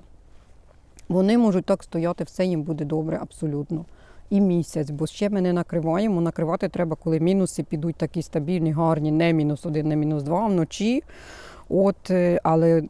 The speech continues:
те, що вони пригнуті, будуть готові, це добре. Бо коли підуть стабільні мінуси, навіть мінус три, мінус п'ять, ніби незначний мінус для троянд. Але попробуйте пригніть, найімовірніше буде деревина просто навіть відчувати той хрускіт. Ми просто псуватимемо деревину,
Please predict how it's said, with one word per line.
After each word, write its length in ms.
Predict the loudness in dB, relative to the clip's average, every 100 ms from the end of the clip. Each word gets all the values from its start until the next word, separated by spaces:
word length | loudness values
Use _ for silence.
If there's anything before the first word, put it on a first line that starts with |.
| 2
те, 140 | 2
що 180 | 2 -2
вони 220 | 0 -2
пригнуті, 520 | 0 2 4 2 0
будуть 260 | -2 -2 -2
готові, 400 | -2 0 0 0
це 180 | -2 -2
добре. 360 | 0 -2 -2
Бо 120 | -4 -2
коли 220 | 0 2
підуть 320 | 2 0 -2
стабільні 460 | -2 0 0 2 2
мінуси, 460 | 4 4 2 0
навіть 280 | 0 0 -2
мінус 240 | -2 -2
три, 160 | -2 -2
мінус 280 | 0 -2 -2
п'ять, 200 | -2 2
ніби 240 | 2 2
незначний 480 | 2 2 0 0 2
мінус 220 | 2 0
для 140 | -4 -10
троянд. 400 | -8 -8 -8 -6
Але 140 | -6
попробуйте 480 | -4 -4 -2 -2 -2
пригніть, 440 | -2 -2 0 0 0
найімовірніше 720 | 0 0 0 0 0 -2 -6
буде 300 | -4 -2 -2
деревина 520 | 2 2 2 0 -2
просто 360 | -2 -6 -4 -4
навіть 280 | -2 -2
відчувати 480 | -6 -6 -4 -4 -4
той 200 | -8 -8 -10 -14
хрускіт. 720 | -12 -6 -2 -4 -2 -4 -2 -2 -4 -6 -20 -4
Ми 120 | -2
просто 300 | 0 -4 -4
псуватимемо 540 | -10 -6 -6 -4 -4 -2
деревину, 640 | 0 0 0 0 0